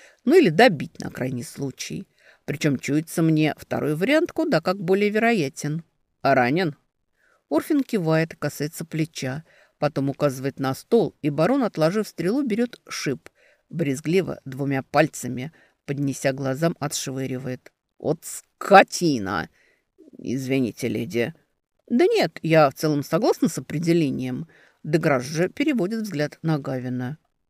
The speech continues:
«Почему не позвал?» Задай он вопрос мне, я бы под стол нырнула, а Гавин только в струнку вытянулся. «Я не велел», —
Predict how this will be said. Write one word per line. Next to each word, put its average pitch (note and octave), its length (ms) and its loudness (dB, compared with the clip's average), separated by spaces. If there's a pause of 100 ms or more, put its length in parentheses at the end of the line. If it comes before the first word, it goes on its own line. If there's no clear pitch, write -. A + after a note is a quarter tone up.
(260)
«Почему D3+ 360 4
не C#3 120 4
позвал?» C3 600 -2 (580)
Задай F#3 360 4
он F3+ 140 4
вопрос B3 480 0
мне, A#3 300 4 (420)
я G#3 220 4
бы E3 100 -2
под - 240 -2
стол G#3+ 320 0
нырнула, C#3+ 680 -2 (340)
а C#3+ 120 0
Гавин A3 320 6
только - 280 -6
в - 40 -16
струнку E3+ 420 0
вытянулся. C3+ 800 -6 (340)
«Я C3+ 260 2
не C3+ 140 0
велел», — C#3 460 0